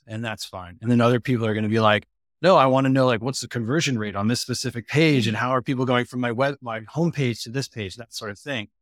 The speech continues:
you know? And so I think that, you know, having just at least one place where you kinda understand a little bit, especially that top level,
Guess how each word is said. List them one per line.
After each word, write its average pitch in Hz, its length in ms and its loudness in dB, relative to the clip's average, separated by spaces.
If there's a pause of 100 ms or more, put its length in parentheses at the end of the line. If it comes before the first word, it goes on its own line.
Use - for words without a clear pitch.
(260)
you 127 100 -4
know? 107 240 0
And 113 340 -2
so 120 320 -2
I 131 120 -6
think 165 360 2
that, 127 320 2 (1300)
you 151 120 0
know, 127 100 2
having 170 480 2
just 135 160 -2
at 131 80 -2
least 127 180 -2
one 123 220 -2
place 117 200 -4
where 110 100 -8
you 120 100 -10
kinda 127 200 -4
understand 113 460 -8
a 101 60 -10
little 101 240 -10
bit, 101 180 -8 (380)
especially 113 480 -4
that 107 180 -4
top - 300 -6
level, 104 340 -6